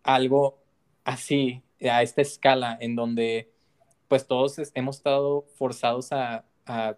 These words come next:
seguir con nuestras vidas a una, pues, manera en donde básicamente nos aislamos de todo mundo y tenemos que seguir con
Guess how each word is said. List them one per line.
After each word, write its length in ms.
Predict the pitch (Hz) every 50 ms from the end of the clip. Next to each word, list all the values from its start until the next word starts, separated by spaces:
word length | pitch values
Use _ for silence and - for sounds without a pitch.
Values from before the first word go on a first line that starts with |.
| _ _
seguir 320 | - - 123 113 113 113
con 160 | - - 160
nuestras 380 | 151 139 - - - 139 127 127
vidas 420 | 127 127 127 135 147 151 - _ _ _ -
a 100 | - 117
una, 640 | 113 113 117 120 123 131 131 131 127 123 - - _ _ _ _ _ _ _ _ _ _ _ _ _ _ _
pues, 160 | - 151 143
manera 760 | 139 139 135 135 135 131 131 139 143 147 143 143 135 120 - _ _ _ _ _
en 220 | - 131 127 123
donde 500 | 120 123 123 123 117 120 120 117 117 117 _ _ _ _ _ _ -
básicamente 480 | 123 120 131 131 131 131 131 127 - 143
nos 180 | 143 139 -
aislamos 580 | - 117 113 113 113 117 117 123 131 143 143 139
de 100 | 139 127
todo 220 | - - 127 131
mundo 380 | 135 135 135 147 160 180 220 233 _ _ _ _ _ _ _ _ _ _ _ _
y 360 | - 131 127 127 123 120 120 117
tenemos 400 | - - 117 117 117 123 - -
que 440 | - 139 135 131 131 123 123 - _
seguir 640 | - - - 131 120 113 113 117 120 120 120 - -
con 420 | - 135 131 123 117 113 107 107